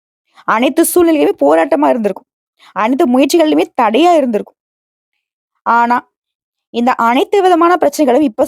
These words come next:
சரியாக போகுது. அதாவது நான்காம் இடம் அப்படிங்கிறது சுகஸ்தானம், வண்டி, வாகனம், வீடு, கல்வி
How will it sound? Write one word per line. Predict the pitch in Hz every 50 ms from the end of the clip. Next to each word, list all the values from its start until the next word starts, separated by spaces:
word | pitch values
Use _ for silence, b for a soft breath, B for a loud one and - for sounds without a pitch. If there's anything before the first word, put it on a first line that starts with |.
| -
சரியாக | - 214 196 202 190 185 190
போகுது. | 185 185 180 185 180 196 196 - - _ _ _ _ _ _ -
அதாவது | 208 226 269 294 302 277
நான்காம் | 240 226 233 262 302 320 302 349 339 320 320
இடம் | 320 330 339
அப்படிங்கிறது | 269 226 262 220 226 240 311 -
சுகஸ்தானம், | - 240 277 294 - - 247 233 220 220 233 -
வண்டி, | 214 196 202 208 220 240 240 233 247 240
வாகனம், | 202 202 196 208 208 208 208 220 214 196
வீடு, | 220 220 220 220 202 214 214
கல்வி | - 208 196 214 202 233